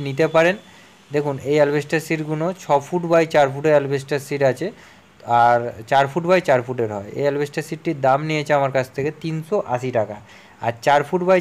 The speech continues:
চার ফুটের অ্যালবেস্টার শিটের দাম হচ্ছে দুশো আশি টাকা। তো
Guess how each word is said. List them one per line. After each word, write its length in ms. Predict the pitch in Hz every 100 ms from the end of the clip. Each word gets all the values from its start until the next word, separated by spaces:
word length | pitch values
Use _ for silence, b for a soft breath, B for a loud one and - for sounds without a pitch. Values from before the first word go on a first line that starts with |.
| 180
চার 140 | 147 139
ফুটের 220 | 156 180 170
অ্যালবেস্টার 360 | 151 143 156 139
শিটের 220 | 147 147 135
দাম 120 | 131 131
হচ্ছে 220 | 127 190 160
দুশো 300 | 135 135 180 220 269 B - -
আশি 160 | 135 135 113
টাকা। 200 | 101 101 - B B B
তো 60 | -